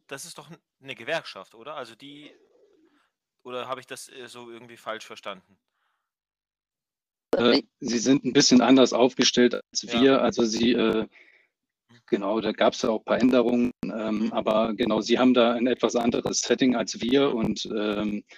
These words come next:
Speaker 2: wir sind auch komplett getrennt. Also das
Speaker 1: Mhm.
Speaker 2: ist, ähm, wir sind komplett eigenständig und, äh,
Speaker 1: Mhm.
Speaker 2: genau, wir verfolgen halt die Ziele, die ich eben gesagt habe.
Speaker 1: Ja, genau.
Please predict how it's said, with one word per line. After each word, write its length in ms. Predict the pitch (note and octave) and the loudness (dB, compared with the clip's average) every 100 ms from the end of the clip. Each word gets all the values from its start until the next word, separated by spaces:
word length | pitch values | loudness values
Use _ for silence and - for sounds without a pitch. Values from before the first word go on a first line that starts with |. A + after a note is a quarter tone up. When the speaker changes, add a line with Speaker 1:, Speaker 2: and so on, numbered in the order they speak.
| - _ | -20 _
Speaker 2:
wir 120 | G#2+ | -10
sind 120 | G#2 | 0
auch 100 | A2 | 0
komplett 400 | - G2+ - G#2 | 0 -6 -4 -6
getrennt. 520 | - - - F2+ F2+ - | -4 -6 -4 -4 -6 -6
Also 260 | F#2+ - | -8 -6
das 200 | - - | -6 -6
Speaker 1:
Mhm. 60 | G#2+ | -6
Speaker 2:
ist, 180 | - - - | -8 -12 -12
ähm, 340 | G2+ G2+ G2 F#2+ _ _ - _ _ | -6 -4 -4 -10 _ _ -20 _ _
wir 80 | G2+ | -10
sind 280 | G#2 - - | -8 -10 -6
komplett 280 | G2 F#2+ G2 | -4 -2 -2
eigenständig 840 | G#2+ A2+ G#2+ - G#2 G2+ F#2+ - | 0 2 2 2 2 2 0 -2
und, 460 | A2 G2+ G2 F#2+ - | -2 -2 -2 -2 -2
äh, 120 | G2 | -2
Speaker 1:
Mhm. 40 | F#2+ | -4
Speaker 2:
genau, 280 | G2 F#2+ F#2+ | -2 -2 -2
wir 120 | G#2 | -2
verfolgen 500 | G#2+ - G#2 G2+ G#2 | -2 -2 -2 -2 -2
halt 180 | G2 - | -4 -6
die 80 | G2 | -12
Ziele, 360 | - - - | -12 -10 -10
die 80 | G#2+ | -8
ich 120 | - | -8
eben 220 | G2+ G2+ - | -8 -10 -10
gesagt 380 | G2 F#2+ - - | -12 -14 -10 -10
habe. 260 | - B2 - _ _ | -10 -12 -20 _ _
Speaker 1:
Ja, 180 | A#2 A2+ _ - | -14 -14 _ -20
genau. 280 | G2 F2+ | -20 -20